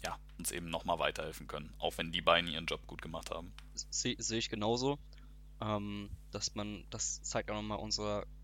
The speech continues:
Speaker 2: breiter Kader, ne? Und dass wir wirklich insgesamt einen guten, breiten Kader haben und, äh, dadurch eben auch, glaub ich, die Jungs sich gegenseitig pushen und zu Höchstleistung anspornen.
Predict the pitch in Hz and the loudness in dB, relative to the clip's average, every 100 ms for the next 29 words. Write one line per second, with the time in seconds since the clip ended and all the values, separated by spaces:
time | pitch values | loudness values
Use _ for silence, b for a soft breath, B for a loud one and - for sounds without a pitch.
0 | - - 107 101 - 104 107 98 104 117 | -8 -4 -2 -2 -2 0 0 0 -2 -2
1 | 101 95 95 - - 101 98 - 104 - | -4 -10 -10 -4 -4 -4 -6 -6 -4 -4
2 | - b b b - 110 113 117 113 110 | -8 b b b -6 -2 2 2 0 -4
3 | 123 120 113 113 - 104 - 110 113 113 | -4 -4 -2 -4 2 2 2 0 2 4
4 | 110 107 107 107 104 98 98 101 101 107 | 6 6 4 -2 -6 -4 0 2 4 6
5 | 113 113 113 113 113 113 110 113 - b | 6 6 2 2 2 4 4 2 -2 b
6 | b b - 104 110 123 - - 120 120 | b b -6 0 2 4 0 2 2 4
7 | 107 - - - 117 - 107 104 - - | 4 2 -4 0 0 0 -2 -4 -4 -2
8 | 101 104 113 - - - 87 92 - - | -2 -2 -2 0 0 0 -2 -4 -4 0
9 | 98 104 | 0 0